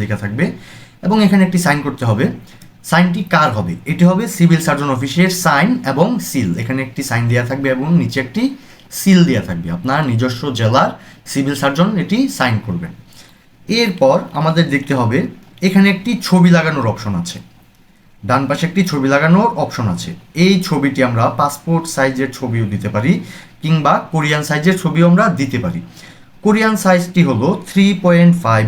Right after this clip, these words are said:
into four point five। এই ছবিটি আমরা, এটি প্রিন্ট করার পর এই ছবিটি আমরা আঠা দিয়ে লাগাবো। আমি আরেকবার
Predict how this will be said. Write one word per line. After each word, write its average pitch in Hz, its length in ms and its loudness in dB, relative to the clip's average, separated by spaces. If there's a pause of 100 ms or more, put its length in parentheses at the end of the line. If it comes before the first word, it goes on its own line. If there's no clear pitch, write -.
into 120 200 0 (180)
four 135 160 2 (120)
point 233 240 2 (160)
five। 92 220 0 (760)
এই 233 80 4 (100)
ছবিটি 170 320 2 (100)
আমরা, 117 200 2 (640)
এটি 196 140 2 (120)
প্রিন্ট 233 240 4 (100)
করার 147 260 2 (200)
পর 156 240 6 (1040)
এই 214 140 4
ছবিটি 175 300 4
আমরা 202 120 2 (200)
আঠা 170 240 2
দিয়ে 127 180 0
লাগাবো। 87 260 -6 (160)
আমি 131 200 -2
আরেকবার 139 280 0